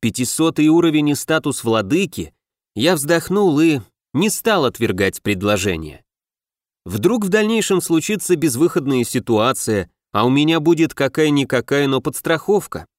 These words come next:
Да уж, Инферно умеет искушать. И ведь самое главное, находит ключик к каждому.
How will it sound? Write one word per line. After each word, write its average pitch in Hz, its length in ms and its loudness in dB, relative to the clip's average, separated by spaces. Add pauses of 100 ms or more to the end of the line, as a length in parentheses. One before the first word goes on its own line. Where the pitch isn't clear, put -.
Да 147 380 2
уж, - 240 -4 (300)
Инферно 143 480 2
умеет 147 420 2
искушать. 123 680 -4 (260)
И 104 100 0
ведь 107 200 -2
самое 160 420 0
главное, 107 580 -2 (140)
находит 147 580 0
ключик 160 460 0
к - 120 -20
каждому. 123 640 -2